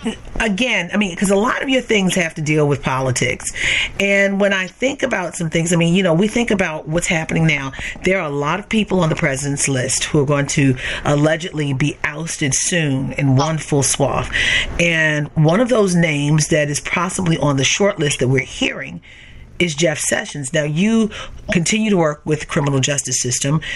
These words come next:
You're in the criminal justice system. You have worked in the criminal justice system.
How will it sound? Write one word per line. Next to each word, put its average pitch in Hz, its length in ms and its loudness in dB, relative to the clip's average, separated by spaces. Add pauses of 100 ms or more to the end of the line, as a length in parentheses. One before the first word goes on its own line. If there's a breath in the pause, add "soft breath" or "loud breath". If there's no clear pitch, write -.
(100 loud breath)
You're 151 260 2
in 208 200 2
the 208 60 0
criminal 131 360 0
justice 127 400 0
system. 151 260 0
You 147 80 4
have 190 320 -2
worked 143 240 -14
in 127 60 -8
the 127 80 -8
criminal 131 260 -2
justice 123 380 -2
system. 156 260 -4